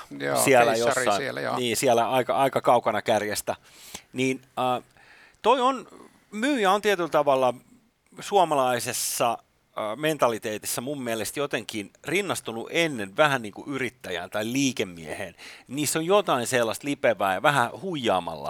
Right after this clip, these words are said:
Speaker 1: Joo,
Speaker 2: saatua.
Speaker 1: mutta jos myyjä haluaa ol-, saada arvostusta ammatissaan, niin se kannattaa kutsua itsensä yrittäjäksi. Ei kannata kutsua myyjäksi. Ja sit se on pahinta, että kun ei haluta olla niinku, seisoo sen ammattinimikkeen takana, niin sit sä oot joku avainasiakaspäällikkö tai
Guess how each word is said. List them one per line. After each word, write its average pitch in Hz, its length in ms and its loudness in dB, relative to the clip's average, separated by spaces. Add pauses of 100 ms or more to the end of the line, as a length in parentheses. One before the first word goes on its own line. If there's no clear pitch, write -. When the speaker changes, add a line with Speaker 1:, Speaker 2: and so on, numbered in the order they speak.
Speaker 1:
Joo, - 120 -20
Speaker 2:
saatua. 135 320 4
Speaker 1:
mutta 143 200 -2
jos 135 180 -2
myyjä 170 240 0
haluaa 147 420 2
ol-, 160 160 -8 (680)
saada 160 200 2
arvostusta 151 500 6
ammatissaan, 135 520 -4
niin 123 60 -10
se 120 60 -16
kannattaa 117 340 0
kutsua - 280 -10
itsensä - 220 -12
yrittäjäksi. - 580 -18 (800)
Ei - 60 -4
kannata 117 260 -2
kutsua - 360 -16
myyjäksi. - 360 -20 (320)
Ja 135 60 -6
sit 147 80 -8
se 202 80 2
on 175 80 2
pahinta, 170 320 4
että 123 160 -2
kun 127 280 -10
ei 143 180 -2
haluta 127 340 0
olla 120 160 0
niinku, 117 380 -10 (540)
seisoo 139 340 0
sen 113 300 -10
ammattinimikkeen 135 680 -4
takana, 113 280 2
niin 107 120 -10
sit - 160 -12
sä 113 80 -6
oot - 100 -10
joku 113 280 -12
avainasiakaspäällikkö 120 1200 -6
tai 120 260 -6